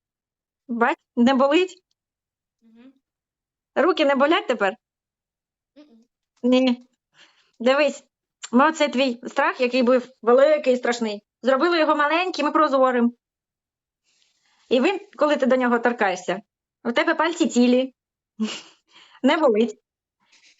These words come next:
Speaker 1: І ми таким чином зменшуємо твій страх. А тепер ми беремо А четвертий формат,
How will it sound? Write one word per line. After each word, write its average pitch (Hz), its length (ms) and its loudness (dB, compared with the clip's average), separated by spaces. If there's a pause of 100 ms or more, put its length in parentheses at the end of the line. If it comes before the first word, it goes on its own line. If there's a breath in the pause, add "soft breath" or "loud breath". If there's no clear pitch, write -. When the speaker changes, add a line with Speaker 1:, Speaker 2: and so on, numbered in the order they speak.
Speaker 1:
І 262 40 2
ми 339 140 2
таким 269 260 0
чином 330 280 0
зменшуємо 262 600 0
твій 202 160 -4
страх. 170 340 -4 (100)
А 220 80 -4
тепер 415 300 0 (380)
ми 285 120 0
беремо 254 400 0 (840)
А 285 220 -2
четвертий 240 480 -2
формат, 220 440 0